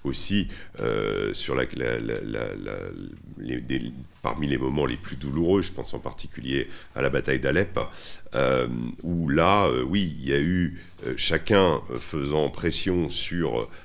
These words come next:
euh, ces différents acteurs, euh, sous son contrôle, eh bien, la Russie et, et la Turquie, euh, ont permis, euh, grosso modo, on dira, à la plus grande métropole et au poumon industriel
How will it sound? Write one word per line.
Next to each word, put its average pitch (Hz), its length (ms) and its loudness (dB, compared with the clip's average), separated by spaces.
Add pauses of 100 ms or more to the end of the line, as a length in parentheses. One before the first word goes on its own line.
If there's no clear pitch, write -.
(160)
euh, 65 160 0
ces - 240 0
différents 71 760 0
acteurs, 73 680 2 (340)
euh, 55 180 -2 (160)
sous - 260 -4
son 76 200 0
contrôle, 101 580 4 (260)
eh 64 80 -4
bien, 87 220 4
la 73 120 2
Russie 71 460 -2
et, 78 420 0
et 76 40 4
la 69 120 2
Turquie, 98 520 -4 (320)
euh, 67 240 0
ont 69 160 -2
permis, 80 640 0 (380)
euh, 55 360 -6 (260)
grosso 85 420 -2
modo, 71 320 0
on 76 140 0
dira, 65 480 -2 (300)
à 58 100 -2
la 60 240 0
plus 52 300 -8
grande 67 720 2
métropole 69 1000 0
et 65 100 -4
au 65 120 -2
poumon 78 400 -2
industriel 69 680 -2